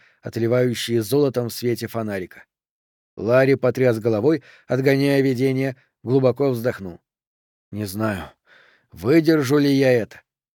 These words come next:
пробормотал он. «Не бойся, Пит с тобой». Пит проехал мимо лавочки Холмана,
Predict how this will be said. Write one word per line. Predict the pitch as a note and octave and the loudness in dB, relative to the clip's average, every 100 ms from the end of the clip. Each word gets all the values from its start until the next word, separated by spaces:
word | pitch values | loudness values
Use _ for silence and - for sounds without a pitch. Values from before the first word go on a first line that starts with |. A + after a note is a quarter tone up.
| _ | _
пробормотал | G#2+ A#2 B2 A#2+ A#2+ B2 A#2 | -4 0 2 2 0 -2 -4
он. | - F#2+ - _ _ _ _ | -6 -14 -14 _ _ _ _
«Не | - A2 C#3 | -8 -2 2
бойся, | E3 F#3 F3 C#3 - F#2+ | 6 8 8 6 2 -6
Пит | - C#3+ B2+ | -2 -2 -2
с | - | -2
тобой». | B2+ A#2 G#2+ F2+ - _ _ _ _ _ _ | 0 0 -2 -6 -10 _ _ _ _ _ _
Пит | - D#3 - | -6 -6 0
проехал | C3 D3 C3+ C3 | 4 4 4 2
мимо | B2+ C3+ B2 | 2 0 2
лавочки | C3 C#3+ C3 - A2+ | 4 4 2 -2 -6
Холмана, | - E3+ D3+ D3+ D3 | -2 0 0 -2 -4